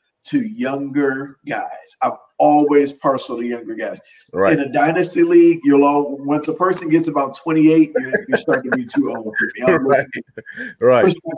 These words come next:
Speaker 1: chips in the middle of the table and cash in for some younger guys, right? So I do have a bias. I do have a bias.
Speaker 2: Right.
Speaker 1: That being said,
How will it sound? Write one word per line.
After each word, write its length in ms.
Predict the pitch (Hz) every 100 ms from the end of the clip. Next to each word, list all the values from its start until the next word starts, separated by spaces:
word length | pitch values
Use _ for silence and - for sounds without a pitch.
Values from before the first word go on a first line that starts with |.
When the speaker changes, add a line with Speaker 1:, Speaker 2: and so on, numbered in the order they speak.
| -
Speaker 1:
chips 260 | 185 -
in 80 | 180
the 60 | 160
middle 180 | 165
of 100 | 156
the 40 | 151
table 240 | 165 151
and 100 | 143
cash 300 | 135 147 143 147
in 120 | 139
for 160 | 139
some 260 | 131 135 123
younger 300 | 123 120 120
guys, 440 | 113 107 92 95 113
right? 200 | 117 - -
So 300 | - - - -
I 120 | 170
do 180 | 170 208
have 220 | 196 175
a 60 | 156
bias. 800 | 151 - - - - - - _
I 100 | 135
do 180 | 139 151 156
have 120 | 156
a 60 | 151
bias. 520 | 139 - - - -
Speaker 2:
Right. 240 | 110 87 - _ _ _ -
Speaker 1:
That 260 | 175 190 185
being 260 | 190 190
said, 400 | - 185 - -